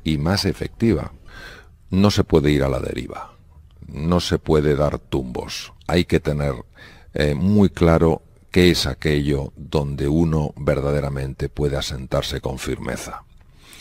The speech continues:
Valores, que son referencias, mm, que nos ayudan a mejorar. Valores como el coraje, la audacia,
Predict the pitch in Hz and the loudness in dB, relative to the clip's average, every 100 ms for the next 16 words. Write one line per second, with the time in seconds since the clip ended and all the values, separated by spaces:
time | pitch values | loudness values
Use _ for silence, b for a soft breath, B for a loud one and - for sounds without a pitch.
0 | B B B B B - 80 82 82 87 | B B B B B -10 4 8 10 10
1 | 73 64 - - - - - b b b | 8 2 -4 -8 -10 -16 -20 b b b
2 | _ - 85 - 98 101 101 - - - | _ -2 0 2 4 2 0 -4 -6 0
3 | 85 78 82 78 87 82 - 82 78 - | 2 2 2 4 4 2 0 0 0 -4
4 | - - - - - - 80 71 - 101 | -12 -18 -20 -20 -20 -18 -14 -14 -14 -2
5 | - 87 80 82 80 82 76 69 - - | 2 4 2 2 4 4 2 -2 -8 -8
6 | 65 - - - - B B B - - | -8 -8 -14 -20 -20 B B B 0 6
7 | 82 90 92 85 - 85 73 71 69 69 | 8 10 8 4 0 0 0 -2 -2 -6
8 | 50 - - - 76 73 65 65 73 - | -10 -18 -20 -8 -6 -4 -2 0 -2 -4
9 | 73 67 71 71 71 73 - 67 67 65 | -6 -4 -2 0 -2 -2 -8 -10 -8 -10